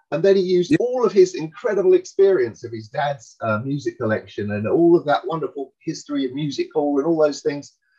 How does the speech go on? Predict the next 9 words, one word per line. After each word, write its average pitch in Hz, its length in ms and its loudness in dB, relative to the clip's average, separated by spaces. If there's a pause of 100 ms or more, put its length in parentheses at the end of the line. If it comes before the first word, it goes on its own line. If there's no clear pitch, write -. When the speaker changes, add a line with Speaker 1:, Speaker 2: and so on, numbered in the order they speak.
(280)
Speaker 1:
And 131 100 -8
he 147 140 -6
wove 190 340 2
it - 160 -2
together 170 500 0
in 117 100 -4
a - 60 -4
million 143 400 -6
bestseller. - 600 -4